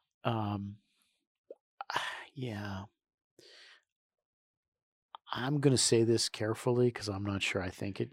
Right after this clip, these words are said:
carefully, um, but I'm almost indifferent as to what happens to the filibuster, and I'll tell you why. Um, because I think if the Democrats blow up the filibuster, they're going to regret it.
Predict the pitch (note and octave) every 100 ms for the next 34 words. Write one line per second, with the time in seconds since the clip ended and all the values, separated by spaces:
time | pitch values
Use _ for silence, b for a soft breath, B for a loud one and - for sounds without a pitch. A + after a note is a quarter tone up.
0 | _ - A#2 B2 D#3+ C#3+ C#3 C#3 - G2+
1 | G2+ G2+ G2+ G2+ B B B B _ _
2 | - G2 - A2+ A2+ A2 - G#2+ G2+ F#2+
3 | F#2+ F2+ - G2 F#2 F2+ F#2 - - G2+
4 | G#2 - - E2 - - - A2+ _ _
5 | - F#2 G2 - G2 F#2+ F2+ F2 E2+ F2+
6 | _ _ _ B B B B _ F#2 F2+
7 | F2+ F2+ F2+ _ _ _ _ _ _ _
8 | _ _ _ _ _ _ _ _ G#2 -
9 | G#2+ G2 F#2+ F#2 F2+ F#2 - - G2+ F#2+
10 | F#2+ F#2 G2+ - G2 - F#2+ F#2+ - -
11 | G2+ F#2 F2+ F#2 - F2 F2 F2+ G2 F2+
12 | F2+ F#2+ F#2 F2+ F#2+ F2 E2+ E2+